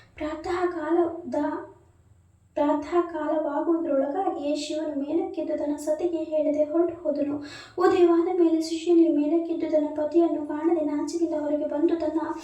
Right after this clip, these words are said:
ತಾಯಿಗೆ ಬಾಗಿನವನ್ನು ಕೊಡಲು ಅದರಲ್ಲಿದ್ದ ಮುತ್ತಿನ ಹಾರಗಳನ್ನು ಸಂತೋಷದಿಂದ ಮಗಳಿಗೆ ಕೊಟ್ಟಳು. ನಂತರ ಸಾಕ್ಷಾತ್ ಶಾಂಬಮೂರ್ತಿಯು ಶಿವನ ವೇಷದಿಂದ ಬರಲು ಅಲ್ಲಿದ್ದವರೆಲ್ಲರೂ, "ನಿನಗೂ ಇವನಿಗೂ ವರನಿಗೂ ಯಾವ ವ್ಯತ್ಯಾಸ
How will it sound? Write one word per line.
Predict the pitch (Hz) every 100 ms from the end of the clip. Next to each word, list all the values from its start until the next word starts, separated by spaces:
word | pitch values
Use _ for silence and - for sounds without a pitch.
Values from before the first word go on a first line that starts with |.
| - - -
ತಾಯಿಗೆ | 320 370 349
ಬಾಗಿನವನ್ನು | - 285 330 339 330 320 285
ಕೊಡಲು | 285 294 339 - - _ _
ಅದರಲ್ಲಿದ್ದ | 269 269 320 349 339 330 311 302
ಮುತ್ತಿನ | 294 294 339 339
ಹಾರಗಳನ್ನು | 311 294 285 302
ಸಂತೋಷದಿಂದ | 294 294 285 320 330 311 302
ಮಗಳಿಗೆ | 285 285 320 320 294
ಕೊಟ್ಟಳು. | 285 294 269
ನಂತರ | 277 285 294 285 277
ಸಾಕ್ಷಾತ್ | 285 285 294 339 330
ಶಾಂಬಮೂರ್ತಿಯು | 330 294 294 320 330 311 330
ಶಿವನ | 330 320 302 311
ವೇಷದಿಂದ | 294 294 302 311
ಬರಲು | 311 285 285 294 - - - - -
ಅಲ್ಲಿದ್ದವರೆಲ್ಲರೂ, | 320 359 427 339 330 302 320 370 330
"ನಿನಗೂ | 311 294 294 -
ಇವನಿಗೂ | - 320 330 403 392 311
ವರನಿಗೂ | 285 294 339 339
ಯಾವ | 285 294 339 349
ವ್ಯತ್ಯಾಸ | 330 294 294 330 330